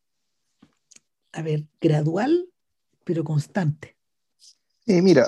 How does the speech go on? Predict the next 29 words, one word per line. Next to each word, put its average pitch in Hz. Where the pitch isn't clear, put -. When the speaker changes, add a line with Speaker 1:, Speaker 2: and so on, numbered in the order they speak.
Speaker 2:
ahí, 156
Speaker 1:
Y 190
nunca 269
Speaker 2:
¿qué, 285
qué, 196
Speaker 1:
raya. -
Speaker 2:
qué -
es 196
lo 202
que 196
veo 190
yo? 127
Yo 139
veo 170
que 175
el 127
capítulo 175
en 202
que -
aparece, 135
o 151
sea, 127
el 123
capítulo 175
se 202
llama 196
Maná 160
from 147
Heaven, 120